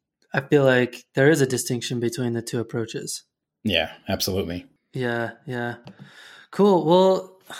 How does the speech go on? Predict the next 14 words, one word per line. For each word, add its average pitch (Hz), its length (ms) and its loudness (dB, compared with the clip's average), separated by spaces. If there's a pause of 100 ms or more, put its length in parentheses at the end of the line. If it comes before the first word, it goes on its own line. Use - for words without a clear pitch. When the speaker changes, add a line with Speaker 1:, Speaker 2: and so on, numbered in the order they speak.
(460)
Speaker 1:
let's, 180 280 0
uh, 214 400 4
I 160 100 2
wanna 226 420 2 (280)
have, 170 460 0 (140)
give 175 160 2
you 180 100 2
some 170 200 0
time 160 320 2
to 143 80 2
talk 143 340 0
a 143 40 -2
little 143 220 4
bit 139 300 2